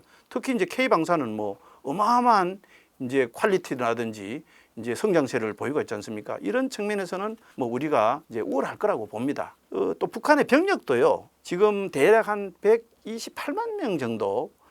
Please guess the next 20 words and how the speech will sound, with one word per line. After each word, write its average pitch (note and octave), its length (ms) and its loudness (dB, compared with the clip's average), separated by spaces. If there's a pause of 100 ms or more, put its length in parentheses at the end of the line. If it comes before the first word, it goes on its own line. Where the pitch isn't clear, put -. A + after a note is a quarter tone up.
(160)
요렇게 D3+ 300 4
이제 A#2 440 2
추산을 C#3+ 400 -2
하고 A2 200 0
있는데, G#2+ 460 -4 (480)
사실 D#3 340 -4
이게 B2+ 100 -6
이제 G2+ 120 -10
허수가 B3 360 -6
조금 - 300 -14
있습니다. G2 640 -10 (360)
이 A3+ 240 -6
평상시에도 A#3+ 880 2
이 F3+ 80 4
북한은요, G3+ 720 -2 (160)
물자하고 A#3+ 840 2
보급이 C4+ 440 4
안 B2 120 -2
됩니다. A#2 480 -8 (120)
그래가지고 F3+ 560 2